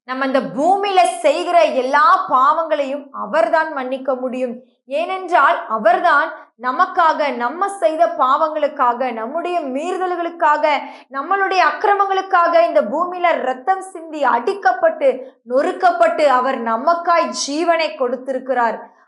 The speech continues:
அது நிமித்தமாக ஆண்டவர் மாத்திரமே நம்மளுடைய பாவங்களை மன்னிக்க முடியும். எனக்கு அருமையான தேவ பிள்ளைகளே, நீங்கள் எப்படிப்பட்ட சூழ்நிலையில பாவங்களை செய்திருந்தாலும்,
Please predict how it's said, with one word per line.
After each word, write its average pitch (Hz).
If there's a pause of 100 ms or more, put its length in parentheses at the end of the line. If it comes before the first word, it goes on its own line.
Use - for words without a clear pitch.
அது 240
நிமித்தமாக 339
ஆண்டவர் 320
மாத்திரமே 339
நம்மளுடைய 262
பாவங்களை 247
மன்னிக்க 240
முடியும். 208 (440)
எனக்கு 196
அருமையான 220
தேவ 220
பிள்ளைகளே, 240
நீங்கள் 294
எப்படிப்பட்ட 403
சூழ்நிலையில 359 (140)
பாவங்களை 320
செய்திருந்தாலும், 277